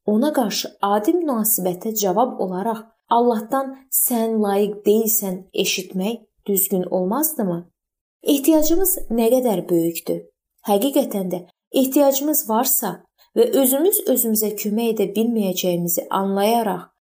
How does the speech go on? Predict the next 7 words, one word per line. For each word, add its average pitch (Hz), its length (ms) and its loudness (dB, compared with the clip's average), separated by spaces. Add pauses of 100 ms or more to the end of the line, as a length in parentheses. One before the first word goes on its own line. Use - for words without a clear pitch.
(100)
bu 240 200 2
ehtiyac 226 540 0
barədə 170 460 -2
İsa'ya 202 480 -2
danışsaq, 196 600 -2 (440)
onda 214 540 2
o 233 260 2